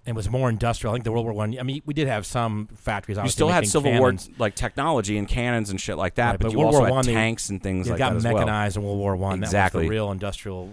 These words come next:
Speaker 1: war machine got
Speaker 2: So
Speaker 1: going.
Speaker 2: because of that, you had all these, uh, housewives going to work that, and, uh, they're working in conditions that were like, "What the fuck?" Like, it was dangerous for a bit, like, str-,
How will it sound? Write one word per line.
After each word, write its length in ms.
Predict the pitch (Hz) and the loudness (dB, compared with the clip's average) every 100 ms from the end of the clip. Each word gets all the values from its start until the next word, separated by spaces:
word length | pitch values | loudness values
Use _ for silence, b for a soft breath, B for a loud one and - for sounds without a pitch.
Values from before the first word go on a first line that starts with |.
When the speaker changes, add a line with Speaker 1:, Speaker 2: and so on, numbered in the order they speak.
| 98 | -10
Speaker 1:
war 320 | 101 98 92 110 | -6 -4 -6 -8
machine 380 | - 104 95 | -8 -6 -4
got 120 | 90 90 | -4 -6
Speaker 2:
So 360 | 85 120 117 | 0 2 2
Speaker 1:
going. 120 | - 104 | 0 2
Speaker 2:
because 360 | 120 - 120 | 2 2 2
of 100 | 104 | 0
that, 300 | 107 127 135 | 2 2 0
you 100 | 110 | 0
had 240 | 113 113 107 | 0 2 2
all 160 | 107 | 2
these, 340 | 104 107 101 - | 0 -2 -2 -4
uh, 220 | 110 98 | -2 -2
housewives 560 | 95 104 143 127 104 98 | 0 0 0 -2 -4 -4
going 180 | 107 101 | -4 -2
to 80 | 87 | -2
work 360 | 120 147 113 | 0 0 -2
that, 340 | 104 95 98 - | -4 -4 -2 -4
and, 340 | 101 101 98 - _ | -6 -4 -4 -6 _
uh, 220 | - 92 90 | -8 -6 -2
they're 160 | 101 | 0
working 260 | 160 107 104 | 0 0 -2
in 120 | 92 | -4
conditions 440 | 101 95 - 90 90 | -2 -2 -2 -4 -4
that 80 | |
were 120 | 87 87 | -6 -2
like, 220 | 80 80 | -2 -2
"What 240 | 80 151 | -4 -4
the 80 | - | -4
fuck?" 340 | - - 127 117 | -8 -4 -4 -2
Like, 140 | 120 | 0
it 60 | 160 | 0
was 120 | 156 | 0
dangerous 400 | 110 110 104 101 | 0 0 0 -4
for 280 | - 101 101 | -4 -4 -4
a 40 | |
bit, 280 | 85 107 107 | -2 -2 -2
like, 140 | 92 85 | -6 -6
str-, 260 | - - | -8 -8